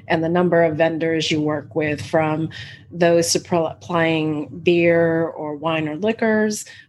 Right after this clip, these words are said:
bartenders, ice sculptures.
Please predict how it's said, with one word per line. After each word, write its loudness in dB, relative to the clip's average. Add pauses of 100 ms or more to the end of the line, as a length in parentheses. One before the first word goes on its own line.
bartenders, -2 (100)
ice 2
sculptures. 0